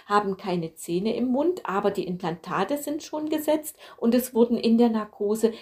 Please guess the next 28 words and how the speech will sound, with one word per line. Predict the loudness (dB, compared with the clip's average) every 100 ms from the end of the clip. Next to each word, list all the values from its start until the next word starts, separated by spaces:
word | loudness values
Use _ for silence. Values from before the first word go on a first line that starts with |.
| -8
die | 0
Abdrücke | 0 0 -4 -2 -2
für | -2
den | 0 0 -2
Zahnersatz | -6 -4 -4 -6 -10 -12 -14
gemacht. | -8 -6 -6 -10 -20
Und | -4 -2
es | -2 4
wird | 4 6
dann | 0 -2
an | -4 -2
diesem | 2 2 4 0 -2
Tag | -2 0 0 -4 _
im | 0 2
Labor | 4 4 4 4 4
nur | 2 2 2 0
an | -4
ihren | 4 4 4 -2
Zähnen | -4 -2 0 0 -2
gearbeitet | -2 0 0 0 -2 2 0 0 -14 -10
und | 2 4 6
deswegen | 4 4 -2 -2
sind | 4 4 6
die | 2 0 2
dann | 0 4
circa | 4 4
nachmittags | 2 2 -2 -8 -6 -6 -8
fertig. | -4 -2 -2 -8